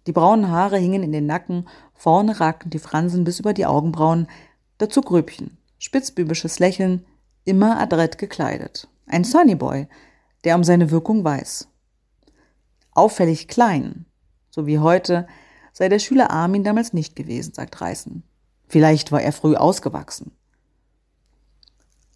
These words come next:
Laschets Motto lautete schon ganz früh, zwanzig Prozent Sein, dreißig Prozent Schein,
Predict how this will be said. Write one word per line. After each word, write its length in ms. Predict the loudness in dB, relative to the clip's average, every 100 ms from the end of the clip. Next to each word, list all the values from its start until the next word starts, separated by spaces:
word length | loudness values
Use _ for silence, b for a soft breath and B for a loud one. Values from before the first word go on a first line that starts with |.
| 0
Laschets 420 | 2 2 -4 -4
Motto 260 | -4 -2 0
lautete 400 | 2 0 -2 -4
schon 220 | -4 -2
ganz 300 | 0 -2 -4
früh, 360 | -4 -2 -2 -6 b b b b
zwanzig 420 | -2 2 2 0
Prozent 480 | -8 -10 -4 -4 -2
Sein, 560 | 0 0 0 -2 -4 -8 _ _ _ _ -2
dreißig 440 | 2 2 0 -8
Prozent 420 | -16 -10 -4 -4
Schein, 680 | -4 -4 -4 -2 -4 -6